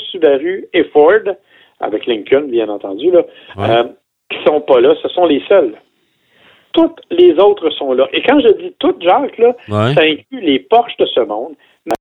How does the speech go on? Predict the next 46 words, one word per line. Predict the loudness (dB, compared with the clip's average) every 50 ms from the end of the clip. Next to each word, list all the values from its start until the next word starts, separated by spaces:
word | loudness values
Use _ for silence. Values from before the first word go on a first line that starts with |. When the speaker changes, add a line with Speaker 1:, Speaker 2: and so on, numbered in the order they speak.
| _ 0
Speaker 1:
B | 2 4
M | 4 2 0
W | -4 -4 0 2 2 2 2 0 -2
Mini, | -2 -4 -8 -6 -6 -6 -6 -6 -8 -10 -10 -12 _ _ -20 -20 -20 -20 -20 -18 -8 -4
euh, | 0 2 2 2 2 0 -4 -16 -18 _ _ -16 -10
tous | -8 -8
les, | -8 -8
euh, | -8 -8 -2 0 0 0 2
donc | 2 2 2 2 -2
tous | -6 -2
les | 0 2 4 4
Allemands | 4 2 2 0 -2 -4 -4 -6 _ _ _ _ -18
qui | -14 -6
sont | -4 -4 -4
sur | -2 -2 -4 -4 -2
place. | -4 -2 -2 -2 -2 -4 -10 _ _ _ _ _ _ -8
Genesis | -2 0 2 4 4 4 2 2 0 -4 -4 -6 -10 0
est | 2 2 4 4
là | 4 4 4 4 2 0 -4 -20 -14 _ 0
avec | 0 2 2 2 2 2
le | 4 2 4 4
G | 2 0 0
V | 2 0 -2
soixante-dix | -2 -2 -2 -2 -2 -4 -4 -2 -6 -6 -2 -2
électrique. | -2 -2 -2 -6 -6 -8 -8 -8 _ -16 -20 _ _ _ _ _ _ _ -10
Speaker 2:
OK. | -8 -2 0 2 2
Speaker 1:
Quand | 2 0 0
même. | -2 -4 -6 -6 -8 _ _ _ _ _ _ -14
Speaker 2:
Ben | -8 -4
Speaker 1:
Ce | 0
qui | 0
est | 2
Speaker 2:
ouais. | 4
Speaker 1:
pas, | 4 2 2 0
ce | -8
qui | -20
est | -14 -12
pas | -12 -10 -4
rien. | -2 -2 -2 -2 -6 _ _ _ _ _ _ _ _ -16
McLaren | -12 -6 0 0 0 2 2 2 2 4 4 4 4 4 4 4
est | 2 4
là. | 4 4 4 4 2 -4 -18 _ _ _ _ _ _ _ _ _ _ _ _ _ _
Parce | -6 -6 -6 -6 0
que | 0 2
McLaren | 2 2 0 -2 0 2 2 4 4 4 4 2 0
va | 0 0